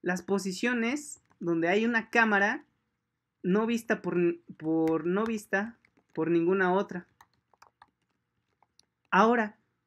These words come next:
por la manera en la que nosotros estamos pintando, dense cuenta que si nosotros queremos saber de qué color pintar una casilla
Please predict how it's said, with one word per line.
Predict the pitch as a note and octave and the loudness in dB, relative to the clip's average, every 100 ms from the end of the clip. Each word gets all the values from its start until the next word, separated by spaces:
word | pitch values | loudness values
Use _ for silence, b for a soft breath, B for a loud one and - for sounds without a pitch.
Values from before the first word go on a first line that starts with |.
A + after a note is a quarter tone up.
| _ _ - | _ _ -6
por | G3+ A3+ | 0 2
la | A#3+ | 2
manera | A#3+ C4+ E4+ | 0 0 2
en | |
la | E4+ - | 2 0
que | |
nosotros | F#3 F3+ G#3+ B3+ | 0 0 -4 -4
estamos | A3 F3+ F#3 G#3 | -6 -4 -2 -2
pintando, | - D#3+ D3 D3 D3+ F3 - _ _ _ _ _ _ _ - | -2 -4 -2 -2 0 -2 -6 _ _ _ _ _ _ _ -4
dense | F#3+ D4 E4 | 0 0 -2
cuenta | E4+ B3+ C4+ | -4 -6 -6
que | |
si | - F#3+ | -6 -2
nosotros | F3+ F3 A#3 C4 C4 | 0 0 -4 -6 -8
queremos | - F#3 G3+ A#3+ A3+ | 0 2 2 -2 -2
saber | E3 F#3 G3 | 0 0 0
de | F#3+ | -2
qué | A3 | -2
color | - A#3+ A3+ A#3 | -2 -2 -2 -2
pintar | G#3 F3+ F3+ | -2 0 0
una | F#3 F#3 | 2 0
casilla | D3 C#3 C#3+ C#3+ F#3 | -2 -6 -6 -4 -4